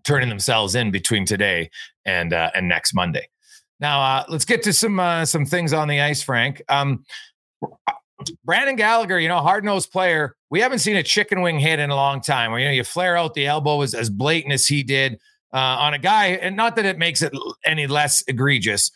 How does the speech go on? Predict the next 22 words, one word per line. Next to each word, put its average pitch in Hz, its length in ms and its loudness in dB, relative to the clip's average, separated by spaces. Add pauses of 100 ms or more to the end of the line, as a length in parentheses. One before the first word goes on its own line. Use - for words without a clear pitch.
(280)
but, 131 360 0
or 147 140 -2
wor-, 160 240 0
more 151 280 0
egregious, 123 440 -2
but, 143 160 -2
you 143 100 2
know, 131 80 0
he 127 60 0
did 170 160 0
it 165 80 -4
to 156 80 0
Pelech, 147 340 0
who, 139 200 -2 (120)
<laughs> - 140 -2
you 147 80 0
know, 120 80 2
has 107 100 -4
had 135 240 0
concussion 127 440 0
issues 120 260 0
before. 120 500 -2